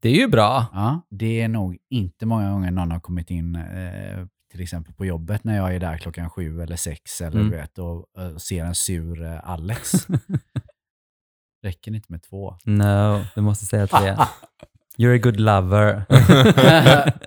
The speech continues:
Speaker 2: Eh, nej, men jag är, ehm, jag är nog... Jag, jo, jag ska säga så här, jag är stolt över mig själv. Det, det är jag bra på att säga nu.
Speaker 1: Mm.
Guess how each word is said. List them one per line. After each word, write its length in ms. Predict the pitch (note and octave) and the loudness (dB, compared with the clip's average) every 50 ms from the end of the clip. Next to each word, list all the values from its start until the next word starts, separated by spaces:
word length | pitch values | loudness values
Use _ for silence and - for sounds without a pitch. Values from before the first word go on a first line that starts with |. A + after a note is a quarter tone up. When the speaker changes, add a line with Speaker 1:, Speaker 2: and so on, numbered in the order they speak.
| - | -4
Speaker 2:
Eh, 640 | C3 B2+ B2+ B2 A#2+ A#2 A#2 A#2 A#2 A#2+ A#2+ D3+ C3+ B2 | 0 2 4 4 4 2 2 2 2 2 2 2 2 2
nej, 500 | C3+ C#3 C#3+ C#3+ D3 D3+ D3+ D3+ D3+ D3 | 0 0 0 2 4 4 6 6 6 4
men 200 | D3 D3 D3 C#3 C3 | 4 4 2 2 2
jag 520 | C#3 C#3 C3+ C3+ C3 C3 C3 C3 B2 - - - | 4 4 6 6 6 4 4 2 -2 -4 -4 0
är, 580 | B2+ B2+ A#2+ A#2 A#2 A2+ A2+ A2+ A2 A2 A2 | 2 2 4 4 4 2 2 2 0 0 0
ehm, 1160 | G#2+ A2 G#2+ G#2+ G#2+ G#2+ G#2 G#2 G2+ G2+ G2+ G2+ G2+ G2+ G2 G2 G2 F#2+ F#2 F#2 F2+ F2 E2+ F2 _ _ _ _ _ _ _ _ _ _ _ _ _ _ _ _ _ _ _ _ _ _ _ | -2 -2 -2 -2 -2 -2 -2 -2 -2 -2 -4 -4 -4 -4 -4 -4 -4 -4 -6 -8 -8 -12 -14 -20 _ _ _ _ _ _ _ _ _ _ _ _ _ _ _ _ _ _ _ _ _ _ _
jag 280 | - A2 B2+ C#3+ F3 F#3+ | -8 -4 -2 0 0 2
är 60 | F#3 | 2
nog... 340 | F3 D3+ B2 A2 G2 F#2+ G#2+ - _ _ _ _ _ _ _ _ _ _ _ _ _ _ _ | 2 0 0 -2 -4 -6 -10 -14 _ _ _ _ _ _ _ _ _ _ _ _ _ _ _
Jag, 200 | - D3 D3 D3+ - | -4 -2 -2 -2 -2
jo, 300 | C#3 C#3 D3+ D#3+ E3+ D#3+ - | -4 -4 -2 -2 -4 -6 -6
jag 180 | - C#3 C#3 C#3 | -6 -4 -4 -4
ska 180 | - - C#3+ C3 | -4 -6 -8 -6
säga 240 | - D3+ C#3 A2+ | -6 -4 -6 -6
så 120 | G#2 - A#2 | -6 -6 -4
här, 100 | A2 A#2 | -4 -4
jag 260 | A2+ A2+ B2+ B2+ B2+ | -2 -2 -2 -2 -2
är 40 | B2 | -2
stolt 520 | - - - - - B2+ B2+ C3 B2 A2+ _ _ _ _ - | -4 -4 -4 -6 -6 -4 -4 -4 -4 -6 _ _ _ _ -6
över 240 | A2 G#2+ G2+ G2 G2+ | -4 -2 -2 -2 -2
mig 120 | G2+ G2+ | -4 -4
själv. 320 | - - A2 G#2+ G#2+ G2+ F#2+ | -6 -4 -4 -4 -4 -6 -6
Det, 260 | A2+ A2+ A2 A2+ - - | -6 -6 -6 -6 -8 -10
det 140 | G#2 A2 A#2 | -8 -6 -4
är 40 | A2+ | -2
jag 180 | A2 G2+ G2 F2+ | -2 -4 -4 -4
bra 220 | F#2+ G2+ F#2 F2 | -6 -6 -6 -6
på 120 | - - | -8 -10
att 60 | F#2 - | -10 -8
säga 360 | - A2 G2+ F#2 F#2 G#2 A#2+ | -8 -6 -6 -6 -6 -4 -4
nu. 140 | A#2 F#2+ C2+ | -4 -6 -4
Speaker 1:
Mm. 320 | D2 G2 A#2 A#2 A2+ A#2 | -2 0 0 0 0 -2